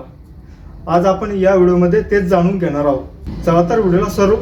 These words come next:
सुरुवात करूया. तत्पूर्वी तुम्हाला एक काम करायचं आहे, या चॅनलला सबस्क्राईब करायचं आहे आणि हा व्हिडिओ जास्तीत जास्त मित्रांपर्यंत हा व्हिडिओ शेअर करायचा आहे.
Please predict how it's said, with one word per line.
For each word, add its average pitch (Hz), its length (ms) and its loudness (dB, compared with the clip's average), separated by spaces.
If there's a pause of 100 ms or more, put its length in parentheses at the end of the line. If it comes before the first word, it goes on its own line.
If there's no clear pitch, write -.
सुरुवात 180 400 2
करूया. 175 220 0
तत्पूर्वी 214 460 -6
तुम्हाला 214 220 -4
एक 175 120 -4
काम 190 160 2
करायचं 170 300 0
आहे, - 240 -6
या 185 160 2
चॅनलला 196 420 -2
सबस्क्राईब 185 420 -2
करायचं 175 420 -2
आहे - 80 -6 (440)
आणि 170 180 -2 (1080)
हा 170 160 0
व्हिडिओ 196 360 0
जास्तीत 175 280 -4
जास्त 175 240 -2
मित्रांपर्यंत 165 560 -2
हा 156 180 -4 (100)
व्हिडिओ 156 200 -2
शेअर 165 260 -2
करायचा 170 600 -2
आहे. - 80 -14